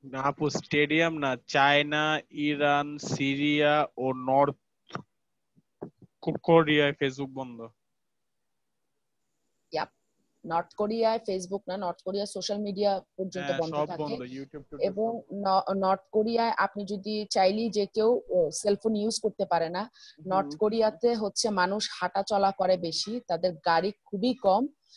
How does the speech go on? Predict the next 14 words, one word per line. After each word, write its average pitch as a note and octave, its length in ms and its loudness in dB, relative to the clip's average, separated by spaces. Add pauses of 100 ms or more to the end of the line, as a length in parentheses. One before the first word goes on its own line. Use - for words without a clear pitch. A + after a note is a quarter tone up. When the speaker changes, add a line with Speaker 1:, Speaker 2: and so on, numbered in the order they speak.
(120)
Speaker 2:
এবং F#3+ 180 -4
গাড়ি F3+ 220 2
তাদেরই G3 400 2
থাকে F3+ 200 -4
Speaker 1:
সরকারি D#3 120 2
Speaker 2:
যার E3 180 0
Speaker 1:
লোক D#3+ 240 2
ছাড়া C#3+ 520 -6 (260)
কেউ C#3+ 280 -4
গাড়ি C3 480 -4
ক্রয় C3 280 -6
করতে - 540 -14
পারে A2+ 260 -12
না। G#2+ 140 -20